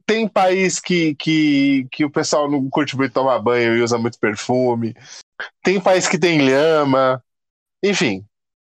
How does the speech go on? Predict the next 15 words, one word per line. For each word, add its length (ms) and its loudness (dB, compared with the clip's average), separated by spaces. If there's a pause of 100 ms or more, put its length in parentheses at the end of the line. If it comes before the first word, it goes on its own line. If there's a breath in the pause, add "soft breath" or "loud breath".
(800)
Tem 180 0
país 280 0
onde 180 0
gravaram 380 2
O 20 -4
Senhor 220 0
dos 120 -2
Anéis, 340 2
eu 100 0
cansei, 420 -2
tem 140 -2
muita 220 -2
coisa. 240 -4 (580)
Mas 180 0
enfim, 240 -2